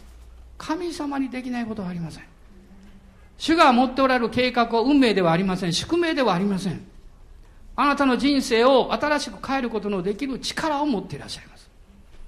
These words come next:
そしてヨケベデはその時に祈りました。神様から知恵をもらいました。そして乳母として我が子を、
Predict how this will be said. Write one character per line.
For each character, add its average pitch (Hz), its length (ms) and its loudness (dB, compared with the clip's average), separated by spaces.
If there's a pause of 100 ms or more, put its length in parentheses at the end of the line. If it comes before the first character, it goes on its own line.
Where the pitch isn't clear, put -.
(360)
そ 320 100 0
し - 60 -2
て 320 60 2
ヨ 285 120 0
ケ 320 120 0
ベ 311 100 -2
デ 269 80 0
は 262 100 2
そ 262 100 -4
の 277 100 0
時 269 160 -2
に 226 40 -2
祈 339 180 0
り 311 60 2
ま 294 100 0
し - 60 -4
た。 254 100 -6
神 330 220 -4
様 269 180 -2
か 247 100 -4
ら 233 100 -2
知 - 220 0
恵 466 60 6
を 349 80 4
も 185 140 2
ら 160 120 2
い 139 40 -2
ま 123 140 -4
し - 80 -14
た。 - 80 -14 (840)
そ 269 140 -6
し - 60 -6
て 226 120 0
乳 277 140 0
母 403 160 -2
と 220 140 -2
し - 80 -8
て 240 420 -2 (540)
我 196 140 4
が 226 160 2
子 196 140 -6
を、 233 460 -2